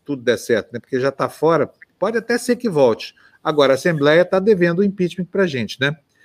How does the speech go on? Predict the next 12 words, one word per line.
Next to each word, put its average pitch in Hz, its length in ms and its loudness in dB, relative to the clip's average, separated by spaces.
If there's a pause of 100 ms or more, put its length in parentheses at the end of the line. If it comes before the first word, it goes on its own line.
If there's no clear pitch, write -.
(320)
Com 202 340 2
a 165 120 2
ajuda 160 360 2
do 185 120 0
Poder 170 320 2
Judiciário. 160 580 -2
Por 185 200 -2
quê? 98 340 -2 (120)
Porque 151 240 -4
o 170 140 0 (220)
Toffoli, 170 580 0
o, 180 200 -6